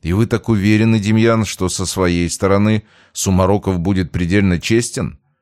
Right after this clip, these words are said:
Старый вампир ненадолго отвернулся, будто обдумывая, стоит ли вообще продолжать разговор. Мы встретились с ним взглядом, и я ободряюще кивнул.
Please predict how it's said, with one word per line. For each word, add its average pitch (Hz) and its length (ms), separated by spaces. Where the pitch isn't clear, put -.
Старый 78 440
вампир 73 420
ненадолго 87 600
отвернулся, 90 680
будто 95 360
обдумывая, 90 720
стоит 127 300
ли 110 80
вообще 110 340
продолжать 78 560
разговор. 80 600
Мы 123 140
встретились 110 560
с - 60
ним 85 120
взглядом, 110 560
и 90 40
я 95 420
ободряюще 78 720
кивнул. 62 480